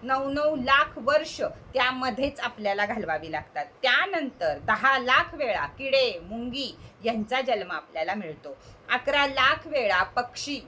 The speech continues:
यांचा जन्म आपल्याला हवेमध्ये जे उडतात त्या पक्ष्यांचा जन्म मिळतो. वीस लाख वेळा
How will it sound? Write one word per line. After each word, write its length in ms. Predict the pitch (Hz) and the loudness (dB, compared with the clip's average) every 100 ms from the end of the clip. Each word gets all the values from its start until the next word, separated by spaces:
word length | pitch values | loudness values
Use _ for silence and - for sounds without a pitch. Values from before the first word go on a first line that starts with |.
| - 202 | -8 -4
यांचा 340 | 220 214 254 | -2 0 0
जन्म 280 | 240 226 190 | 2 -2 -2
आपल्याला 360 | 180 185 190 | -4 -2 -2
हवेमध्ये 540 | 202 202 269 285 247 294 | -2 2 2 2 -2 -2
जे 140 | 262 | 2
उडतात 420 | 247 233 - 190 | 2 0 -2 -2
त्या 200 | - 208 | 0 -2
पक्ष्यांचा 580 | 202 202 - 226 240 262 | -2 -4 -2 -4 -2 -2
जन्म 340 | 220 180 151 156 | -2 -4 -8 -12
मिळतो. 400 | 156 147 151 147 - - | -12 -12 -12 -14 -14 -14
वीस 440 | 208 220 311 339 349 | -12 -6 -4 -4 -6
लाख 440 | 247 247 254 302 339 | -2 4 4 4 0
वेळा 360 | 277 240 185 | 0 2 2